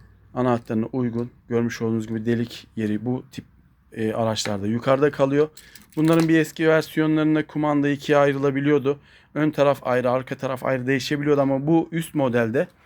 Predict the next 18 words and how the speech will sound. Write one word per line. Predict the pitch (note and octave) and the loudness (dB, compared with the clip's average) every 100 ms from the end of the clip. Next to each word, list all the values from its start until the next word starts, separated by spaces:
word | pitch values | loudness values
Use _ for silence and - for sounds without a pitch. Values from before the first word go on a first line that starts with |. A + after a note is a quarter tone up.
| _ _ _ _ _ - | _ _ _ _ _ -10
ışık | - - | -8 -4
yeri | C#3 B2+ | 0 0
yukarıdadır. | B2+ D3 D3 D3+ D3 - - | 4 4 4 2 -2 -4 -4
Görmüş | C3 A#2+ A#2+ | -2 0 -2
olduğunuz | A#2 A2+ A2 | -2 -2 -2
gibi | A2 | -4
ışık | A#2 - B2 | -6 -8 -6
yeri | G#2 | -4
yukarıda | A#2 A#2 C3 B2+ | -2 0 0 0
kalır. | - C#3 C#3 - - - - - - | -2 -2 -4 -8 -14 -14 -14 -12 -2
Biz | D#3 D3 - _ - | 0 -2 -8 _ 2
bu | D3+ | 4
araç | C#3+ C3+ | 4 2
için | - - C#3 D3 _ _ _ _ _ _ _ _ _ - - - | -4 -4 -4 -6 _ _ _ _ _ _ _ _ _ -20 -16 -2
bu | D3 C#3 A#2 - _ B2+ | 2 2 -2 -16 _ -4
anahtar | C3 B2 B2 A2+ | -2 0 -2 -4
kabını | - B2+ A2+ | -2 -2 -2
uyarlayacağız. | G2+ B2+ C#3+ D3 D3 D3 E3+ - | -2 2 4 4 0 -2 -4 -6